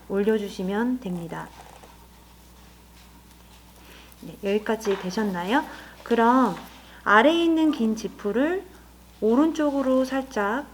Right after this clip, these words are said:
기울어서 올려줍니다. 네, 바로 옆에 있는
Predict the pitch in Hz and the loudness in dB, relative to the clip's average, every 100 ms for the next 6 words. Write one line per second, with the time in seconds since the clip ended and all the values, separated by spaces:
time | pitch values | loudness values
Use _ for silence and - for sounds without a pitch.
0 | - - 233 240 220 190 240 320 370 - | -20 -4 0 2 0 -2 -2 -2 -4 -14
1 | - - - - 208 208 202 175 165 165 | -20 -20 -20 -4 0 2 0 -6 -8 -2
2 | 247 294 - - - - - - - - | 0 -2 -8 -20 -20 -20 -20 -20 -20 -20
3 | - - - - - - - - - - | -20 -20 -20 -20 -20 -20 -18 -18 -20 -20
4 | - 208 208 185 170 - 294 285 240 196 | 0 2 4 2 -2 0 4 6 4 0
5 | 202 269 | 0 -2